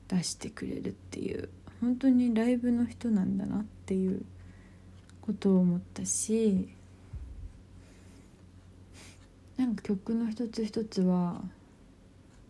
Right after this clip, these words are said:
別にシンプルに上手に演奏してるだけなような気もするけど、でもさ、やっぱさ、あの、曽我部さんの歌ってほんと力強いよね。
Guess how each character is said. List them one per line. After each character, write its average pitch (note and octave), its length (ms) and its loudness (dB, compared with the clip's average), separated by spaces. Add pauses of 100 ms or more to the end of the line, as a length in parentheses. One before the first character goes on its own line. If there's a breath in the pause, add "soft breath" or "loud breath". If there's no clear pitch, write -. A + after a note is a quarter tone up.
(680)
別 A3 200 0
に G3+ 140 4
シ B3 180 2
ン A3 100 4
プ G3 120 0
ル F3+ 100 4
に F3+ 220 0 (600)
上 G#3+ 180 6
手 G3+ 140 2
に F#3+ 100 8
演 F#3 160 8
奏 F#3 180 2
し F#3 80 0
て - 200 2
る F3+ 160 2
だ F3+ 120 0
け F#3+ 220 2
な F3+ 120 4
よ F#3 160 6
う - 20 6
な F3 100 2
気 - 160 -6
も F#3 100 -2
す F#3 160 -4
る F3+ 100 0
け - 160 -10
ど、 F#3 280 2 (1040 soft breath)
で G#3+ 60 -2
も F#3+ 120 4
さ、 F#3 580 2 (840)
や F#3 80 0
っ F3+ 120 -2
ぱ F3 140 -6
さ、 - 220 -4
あ - 20 4
の、 F#3 380 2 (1300 loud breath)
曽 - 200 -12
我 C4+ 120 -2
部 D4+ 140 0
さ G#3+ 160 2
ん F3+ 140 2
の - 60 -4
歌 - 220 -2
っ - 40 -2
て - 220 -12
ほ F#3+ 140 0
ん G3+ 80 4
と G#3+ 100 -6 (100)
力 F#3+ 340 -6
強 C4+ 260 0
い A3+ 60 0
よ - 80 -2
ね。 - 220 -8